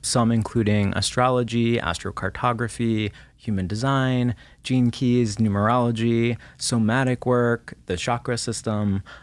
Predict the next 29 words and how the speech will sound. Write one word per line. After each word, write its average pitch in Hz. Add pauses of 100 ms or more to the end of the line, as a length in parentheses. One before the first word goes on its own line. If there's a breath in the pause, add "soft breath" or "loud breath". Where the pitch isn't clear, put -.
(140 loud breath)
It's - (200)
been 175
a 202
whole 151
synthesis 127
of 95
my 90
whole 151
journey 165
and 107
my 95
whole 120
journey 123
of 117
education 120
and 98
learning, 127 (420 loud breath)
um, 110
weaving 120
it 143
all 117
together 113 (360 loud breath)
to 123
help -
people 135 (400 soft breath)
understand 110
their 104
own 104
unique 104